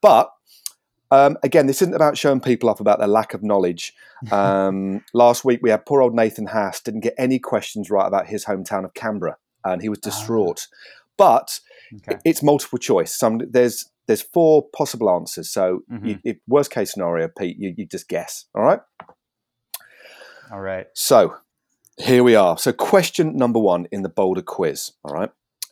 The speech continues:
Speaker 1: In two thousand and five, the city of Boulder experimented in using a particular animal for weed control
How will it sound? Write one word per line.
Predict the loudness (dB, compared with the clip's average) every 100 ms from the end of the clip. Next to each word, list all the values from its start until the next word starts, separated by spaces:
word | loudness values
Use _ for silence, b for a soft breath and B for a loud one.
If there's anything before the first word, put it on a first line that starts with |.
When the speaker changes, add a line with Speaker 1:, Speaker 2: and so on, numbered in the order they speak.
| _ _ 2
Speaker 1:
In | 4 4
two | 0 0
thousand | 4 2 2
and | -4
five, | -2 -2 -2 -6 -12 -14 -10
the |
city | -6 -4 -2 -4
of | -2
Boulder | 0 0 0 -8 -8
experimented | -10 -8 -10 0 4 4 4 -2 -6 -12 -12 -16 b b b
in | -2
using | 2 2 2 -4
a | -8
particular | -6 -4 0 0 0 0
animal | -2 0 -2 -6 -12 b -10
for | -6
weed | -2 2 2 0
control | -6 -12 -6 -4 -4 -6